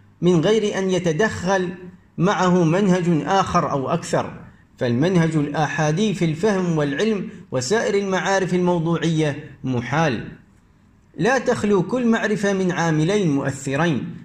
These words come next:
التفكير العقلي العام والموضوع المبحوث. لا تخلو أي ممارسة معرفية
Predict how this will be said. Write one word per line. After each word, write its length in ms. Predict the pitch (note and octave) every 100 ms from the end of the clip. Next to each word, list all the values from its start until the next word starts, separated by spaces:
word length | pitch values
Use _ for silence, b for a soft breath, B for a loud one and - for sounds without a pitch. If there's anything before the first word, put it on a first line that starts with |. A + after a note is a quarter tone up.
| - -
التفكير 600 | C3+ - B2+ - F#3 F3
العقلي 540 | D3 B2+ C#3+ F#3+ F3+ D#3
العام 440 | C#3+ D#3+ G#3+ G3 F3+ - -
والموضوع 720 | A3 G3 F3+ D#3+ D3+ E3+ C#3
المبحوث. 680 | C3+ A2+ G2 D#3 D3 - - - _ _ _ _ _ _ _ -
لا 200 | F#3+ C4+
تخلو 440 | C4+ A3+ G#3 G#3
أي 180 | - C#4
ممارسة 580 | B3 A3+ A3 G#3 - G3
معرفية 720 | F3+ E3+ E3+ G#3+ G3 G3